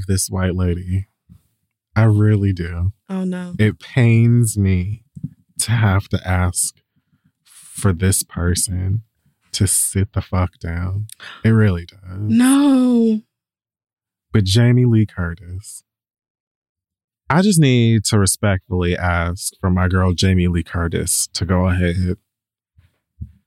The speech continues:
Speaker 1: and just
Speaker 2: No. What happened?
Speaker 1: You didn't see the video of Jamie Lee Curtis real, literally ready to break down in tears because of what Kanye said about going defcon three on Jewish people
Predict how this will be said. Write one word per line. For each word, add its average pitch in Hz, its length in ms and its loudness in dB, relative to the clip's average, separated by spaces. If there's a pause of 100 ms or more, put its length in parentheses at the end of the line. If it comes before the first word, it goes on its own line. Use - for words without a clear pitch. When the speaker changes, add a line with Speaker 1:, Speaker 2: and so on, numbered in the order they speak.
(500)
Speaker 1:
and 98 280 2
just 92 800 -2 (300)
Speaker 2:
No. 240 1120 -4
What 302 160 2
happened? 339 1040 0 (220)
Speaker 1:
You 143 120 2
didn't 208 200 4
see 190 200 2
the 175 140 2
video 143 480 2
of 135 120 0
Jamie 123 280 4
Lee 123 220 4
Curtis 107 600 2
real, 110 380 4
literally 113 520 4 (160)
ready 101 260 2
to 95 100 -2
break 92 360 -2
down 98 240 2
in 98 100 2
tears 95 480 0
because 92 400 -2
of 87 240 -4
what 90 160 -2
Kanye 98 500 0
said 87 280 -2
about 87 520 -4
going 90 320 0
defcon 90 540 -4
three 90 200 0
on 90 140 0
Jewish 87 380 -2
people 101 420 -2